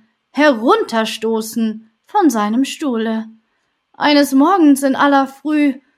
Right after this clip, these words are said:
wohl ausgerüstet, marschieren sie. Hieronymus schlummert, noch sanft und gut. Da tönet die Stimme, „Kummern mal ruht.“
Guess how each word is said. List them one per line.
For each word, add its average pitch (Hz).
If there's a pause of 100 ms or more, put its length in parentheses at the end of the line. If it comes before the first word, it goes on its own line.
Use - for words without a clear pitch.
(180)
wohl 359
ausgerüstet, 233
marschieren 240
sie. 226
Hieronymus 320
schlummert, 247 (300)
noch 208
sanft 226
und 277
gut. 240 (520)
Da 254
tönet 339
die 330
Stimme, 226 (580)
„Kummern 320
mal 269
ruht.“ 247